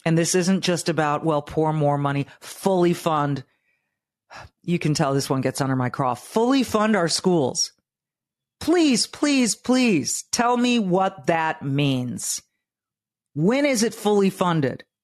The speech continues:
When we spend a million per child? When is it fully funded? What does that nebulous term mean? What it means is we want more of your tax dollars to spend,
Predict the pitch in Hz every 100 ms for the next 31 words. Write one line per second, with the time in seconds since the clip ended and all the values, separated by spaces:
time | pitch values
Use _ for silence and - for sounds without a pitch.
0 | _ _ _ 165 175 175 - 170 156 147
1 | 160 208 240 269 285 294 294 294 302 294
2 | - - 156 233 330 359 311 - 302 294
3 | - 269 247 139 - _ _ _ - 202
4 | 277 330 262 277 208 202 220 262 247 320
5 | 285 277 - 247 233 233 233 - _ -
6 | 175 190 170 127 - - _ _ _ _
7 | _ _ _ _ _ _ _ 156 170 160
8 | 202 202 190 135 131 - - - 139 214
9 | 185 - 135 123 139 147 135 - 139 120
10 | 104 107 - 110 107